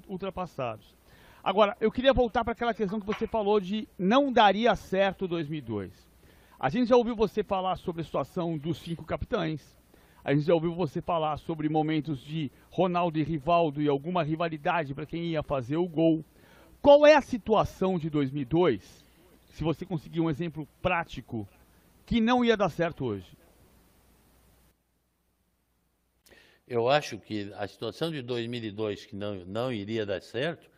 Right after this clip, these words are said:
Speaker 2: é a situação de que eu jogava antes com quatro zagueiros e usava na marcação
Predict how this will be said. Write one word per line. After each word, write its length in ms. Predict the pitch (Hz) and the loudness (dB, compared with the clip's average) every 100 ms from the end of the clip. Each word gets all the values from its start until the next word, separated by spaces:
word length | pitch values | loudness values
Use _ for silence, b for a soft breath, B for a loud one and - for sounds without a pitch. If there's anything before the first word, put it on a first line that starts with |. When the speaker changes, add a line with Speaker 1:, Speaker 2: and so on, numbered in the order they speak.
| b b b b | b b b b
Speaker 2:
é 100 | 104 | -6
a 60 | 120 | -6
situação 640 | - 131 127 - 120 160 | -6 -8 -8 -6 -4 -4
de 180 | 180 156 | -6 -8
que 460 | 120 - 113 101 - _ _ _ _ _ - | -10 -8 -4 -4 -6 _ _ _ _ _ -6
eu 240 | 123 135 | -2 -2
jogava 680 | 113 127 107 123 151 107 95 | -2 -4 -2 0 0 -2 -4
antes 840 | 101 131 190 196 - 120 110 - | -2 -2 -2 -4 -6 -6 -6 -6
com 260 | - 117 110 | -10 -10 -10
quatro 480 | - 123 135 - | 0 2 2 0
zagueiros 800 | 131 156 151 147 190 156 101 - - _ _ _ _ _ _ _ b b b b b b - | -6 -4 -2 0 0 0 -4 -8 -20 _ _ _ _ _ _ _ b b b b b b -6
e 160 | 135 | -2
usava 840 | 147 117 120 160 147 110 110 85 - _ _ _ _ _ _ _ _ _ _ | 0 0 4 6 6 2 -2 -2 -10 _ _ _ _ _ _ _ _ _ _
na 340 | 113 135 175 | -12 -4 -2
marcação 1080 | 180 160 156 - 135 107 - 139 190 240 | 0 2 2 0 -2 -2 -2 2 2 0